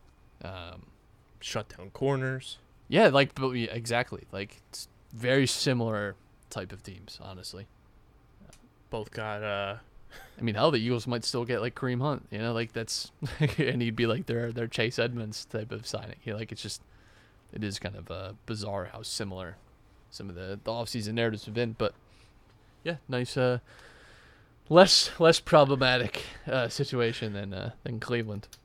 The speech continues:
Speaker 2: The only, uh, difference is the Eagles have had success when, uh, Tom Brady's been in their corners the last five years.
Speaker 1: Listen.
Speaker 2: Where the Dolphins lose a first-round draft pick when it comes to Tom Brady. <laughs>
Speaker 1: Kinda fucked up, honestly. You know, like, <laughs> it's,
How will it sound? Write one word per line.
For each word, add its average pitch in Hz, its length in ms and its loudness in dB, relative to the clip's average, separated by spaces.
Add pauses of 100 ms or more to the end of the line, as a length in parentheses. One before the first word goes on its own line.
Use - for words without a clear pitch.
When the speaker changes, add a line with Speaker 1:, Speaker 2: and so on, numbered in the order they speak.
(140)
Speaker 2:
The 131 100 0
only, 123 320 2
uh, 107 380 0 (220)
difference 123 360 2
is 110 160 -10
the 107 100 -12
Eagles 113 300 -4
have 110 120 -12
had 101 260 -8
success - 720 -2 (640)
when, 104 300 -8
uh, 92 340 -10
Tom 101 220 -8
Brady's 101 320 -10
been 101 200 -14
in 90 140 -14
their 90 280 -16 (220)
corners 101 520 -8
the 151 100 -6
last 120 260 -6
five 101 240 -8
years. 92 360 -12 (260)
Speaker 1:
Listen. 117 300 2
Speaker 2:
Where 107 180 0 (120)
the - 240 -8
Dolphins 127 540 -4
lose 120 200 -6
a - 20 -16
first-round 113 460 -6
draft 120 320 0
pick - 200 -10
when - 80 -14
it - 60 -14
comes - 340 -16
to - 80 -14
Tom - 200 -6
Brady. 135 240 -2 (300)
<laughs> - 300 -16
Speaker 1:
Kinda 302 160 2
fucked 170 300 10
up, 135 180 8
honestly. 123 540 0 (140)
You 165 100 8
know, 208 140 12
like, 214 340 12
<laughs> - 140 8 (180)
it's, 254 340 10